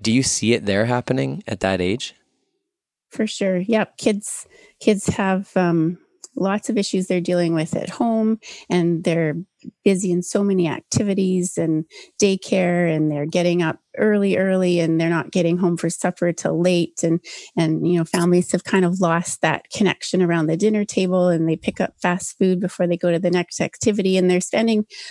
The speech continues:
Speaker 2: a lot of their day in the car or, you know, at a, at a activity. And so, you know, there isn't that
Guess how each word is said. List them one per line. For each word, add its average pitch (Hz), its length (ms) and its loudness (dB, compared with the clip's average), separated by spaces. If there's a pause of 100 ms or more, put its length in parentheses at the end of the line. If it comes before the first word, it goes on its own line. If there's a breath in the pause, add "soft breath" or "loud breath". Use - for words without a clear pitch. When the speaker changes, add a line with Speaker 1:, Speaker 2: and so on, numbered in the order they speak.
(120)
Speaker 2:
a 208 60 6
lot 226 200 6
of 220 100 4
their 220 120 6
day 202 300 4
in 196 120 4
the 185 60 2
car 202 480 0 (440 loud breath)
or, 180 300 4 (280)
you 185 100 4
know, 175 300 2 (320)
at 165 140 2
a, - 300 -6
at 165 120 0
a - 320 -2
activity. 175 560 0
And 170 160 2
so, 180 300 2 (600 soft breath)
you 180 200 4
know, 170 220 0 (100)
there 180 120 4
isn't 185 340 2
that 156 200 0